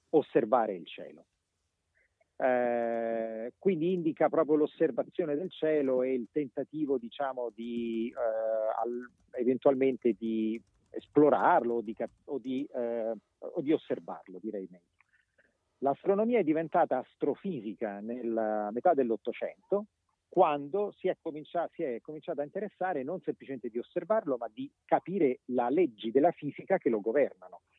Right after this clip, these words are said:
Tra gli altri, eh, eh, voglio ricordare un astronomo italiano, Padre Secchi, che è stato uno dei fondatori di questa concezione moderna dell'astrofisica. La cosmologia, la cosmologia è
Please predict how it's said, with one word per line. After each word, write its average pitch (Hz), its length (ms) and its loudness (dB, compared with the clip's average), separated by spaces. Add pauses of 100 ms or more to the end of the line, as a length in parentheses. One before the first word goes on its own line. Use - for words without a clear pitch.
(140)
Tra 160 140 4
gli 135 100 2
altri, 120 480 -4 (380)
eh, 104 720 -4
eh, - 260 -12 (100)
voglio 110 280 -4
ricordare 117 500 4
un 107 120 -2
astronomo 117 320 -2
italiano, 120 400 0
Padre 110 300 0
Secchi, 117 340 -6
che 104 60 -4
è - 40 -8
stato 110 220 -4
uno 120 120 -4
dei 104 120 -4
fondatori 113 640 2
di 117 200 -10 (560)
questa 143 380 4
concezione 123 680 0
moderna 110 500 -2
dell'astrofisica. - 800 -8 (600)
La 196 180 4
cosmologia, 131 920 2
la 120 100 -2
cosmologia 175 680 0
è 139 240 2